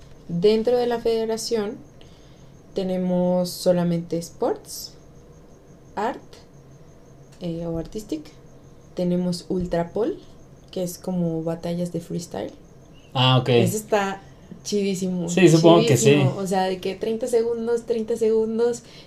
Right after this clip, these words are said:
Speaker 1: y gana el que mejores aplausos tenga, literal, así.
Speaker 2: El que se gane el público.
Speaker 1: Ajá,
Speaker 2: Sí, pues es
Speaker 1: ajá,
Speaker 2: freestyle, a fin,
Speaker 1: eso
Speaker 2: a fin de
Speaker 1: está
Speaker 2: cuentas.
Speaker 1: genial.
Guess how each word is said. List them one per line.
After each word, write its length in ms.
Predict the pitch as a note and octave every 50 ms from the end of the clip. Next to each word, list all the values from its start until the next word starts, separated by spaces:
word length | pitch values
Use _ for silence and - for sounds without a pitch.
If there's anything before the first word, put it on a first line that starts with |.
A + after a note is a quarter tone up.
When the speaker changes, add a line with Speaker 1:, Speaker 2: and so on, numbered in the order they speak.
| - -
Speaker 1:
y 160 | F#3 F3 E3+
gana 500 | F#3 F#3 F#3 G3 G#3+ A3+ A#3+ B3+ C#4+ B3
el 180 | G#3+ G3 F3
que 160 | - F3+ F3 E3+
mejores 480 | E3+ F3 E3+ E3+ - F3+ F3+ G#3+ -
aplausos 400 | G#3 G3+ - F3 F3 F3+ F#3 -
tenga, 260 | - E3+ D#3+ C#3+ C3+ - - - - - - - -
literal, 460 | - E3+ F3 E3+ F3 - F3 F3 E3+ - - -
así. 300 | F3+ F3 - D3+ C#3 - - - - - -
Speaker 2:
El 100 | - D3
que 80 | C#3+ C#3+
se 100 | C3+ E3
gane 120 | E3 F3+
el 60 | F3+
público. 340 | F3 G3 G3+ G3 D#3+ C#3+ C3+ C3 - -
Speaker 1:
Ajá, 240 | G3 F#3 - A3 B3
Speaker 2:
Sí, 60 | F3+
pues 120 | F3+ F3 F3
es 60 | F3 -
Speaker 1:
ajá, 40 | A3
Speaker 2:
freestyle, 340 | A3 A3 A3 - F3 E3+ E3+
a 60 | D3
fin, 100 | C3 D3
Speaker 1:
eso 180 | D3+ - - -
Speaker 2:
a 20 |
fin 100 | C3+ C#3+
de 60 | C#3 A3
Speaker 1:
está 220 | G#3+ G#3+ G#3+ A3 A#3 A3+ -
Speaker 2:
cuentas. 180 | - - -
Speaker 1:
genial. 380 | - F#3+ F#3 F#3 F3+ F3 F3